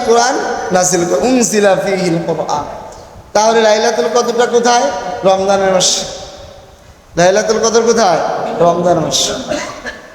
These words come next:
এই রাত্রটাকে আল্লাহ তাআলা অন্য আরেকটা আয়াতের মধ্যে, পঁচিশ নম্বর পারা সূরা দুখানের মধ্যে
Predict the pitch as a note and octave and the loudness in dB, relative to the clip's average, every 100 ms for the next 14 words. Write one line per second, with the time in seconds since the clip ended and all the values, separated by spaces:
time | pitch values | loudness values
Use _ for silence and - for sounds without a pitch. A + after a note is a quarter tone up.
0 | - - - - - - - G#3 A#3+ B3 | -20 -20 -20 -20 -20 -20 -4 2 2 2
1 | A#3 A#3 A#3+ B3 A3 G#3 G#3 G#3 F#3+ F#3 | 0 0 0 2 2 2 2 4 4 4
2 | G3+ A#3 A#3 G3 G3 G#3 G3 G3+ F3+ F#3 | 2 2 2 2 0 -2 -2 0 2 0
3 | G3+ F#3+ F#3 E3 E3+ - - - - - | 0 -2 -2 -2 -2 -2 -8 -14 -18 -10
4 | G3 F#3 A3 - D#4 B3+ G#3 G3 G3+ - | -4 -2 -2 -2 -2 -2 0 0 0 0
5 | F#3 F#3 E3+ F3+ F3+ F#3+ F#3 D#3+ D#3+ | -2 -2 -2 0 0 0 0 0 0